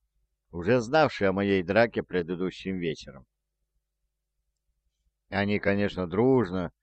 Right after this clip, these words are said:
выразили своё сочувствие в разной степени.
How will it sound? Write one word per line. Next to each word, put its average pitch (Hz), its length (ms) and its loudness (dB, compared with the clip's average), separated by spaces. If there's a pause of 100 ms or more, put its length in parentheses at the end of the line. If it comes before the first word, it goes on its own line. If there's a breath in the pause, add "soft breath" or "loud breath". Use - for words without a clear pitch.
(220)
выразили 85 580 0
своё 82 360 -4
сочувствие 110 1000 -2
в 113 120 -4
разной 107 340 2
степени. 69 560 -8